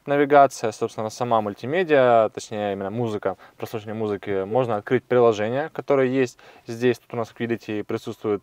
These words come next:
э, CarPlay и Android Auto, и также приложения, э, от Subaru, их собственное фирменное. А, снизу настройки. В принципе, все по автомобилю, их тут дос-, достаточно большое количество.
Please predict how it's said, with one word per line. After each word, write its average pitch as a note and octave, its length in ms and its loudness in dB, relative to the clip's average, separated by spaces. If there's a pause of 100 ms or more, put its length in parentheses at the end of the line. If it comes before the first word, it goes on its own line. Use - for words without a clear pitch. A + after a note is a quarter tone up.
э, G2 440 2
CarPlay F3 420 4
и C#3+ 340 -4 (140)
Android B2 400 4
Auto, A2+ 380 6
и A#2 180 -4
также A2 260 2
приложения, G#2+ 600 0 (340)
э, G2 320 0
от A#2 220 2
Subaru, G#2 540 2
их G#2+ 240 -10
собственное G2 480 -4
фирменное. G2+ 560 -4 (580)
А, G#2 640 2
снизу F#3+ 600 -2 (260)
настройки. E3 760 2 (380)
В - 140 -18
принципе, C#3 480 -2
все B2+ 360 2
по B2 280 4
автомобилю, A#2+ 720 0
их A#2 220 -8
тут - 120 -20 (160)
дос-, A#2 300 -6
достаточно A#2 340 -6
большое A#2+ 560 2
количество. C3+ 720 0